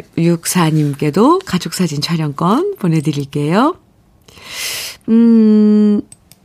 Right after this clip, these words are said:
삼삼이이님, 아, 사연인데요. 현미님 안녕하세요. 저에게는 삼십칠 년째 만나는 친구들이 있습니다. 일 년 전에 한 친구가 백혈병에 걸려 고생하고 있는데요.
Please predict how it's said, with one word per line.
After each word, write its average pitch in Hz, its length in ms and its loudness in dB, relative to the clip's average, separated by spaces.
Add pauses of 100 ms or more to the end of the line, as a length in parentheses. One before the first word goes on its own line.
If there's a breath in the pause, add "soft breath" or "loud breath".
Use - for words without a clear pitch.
(880 loud breath)
삼삼이이님, 262 1400 4 (440)
아, 170 560 0
사연인데요. 202 680 2
현미님 294 420 4
안녕하세요. 214 680 2 (240 loud breath)
저에게는 226 680 2 (220 loud breath)
삼십칠 - 680 -2
년째 370 340 0
만나는 170 440 2
친구들이 269 540 -2
있습니다. 147 640 -2 (260 loud breath)
일 175 180 2
년 240 180 2
전에 160 540 2 (200 loud breath)
한 269 180 2
친구가 185 760 2 (400 loud breath)
백혈병에 170 1400 0
걸려 156 500 0
고생하고 165 680 -2
있는데요. 151 760 0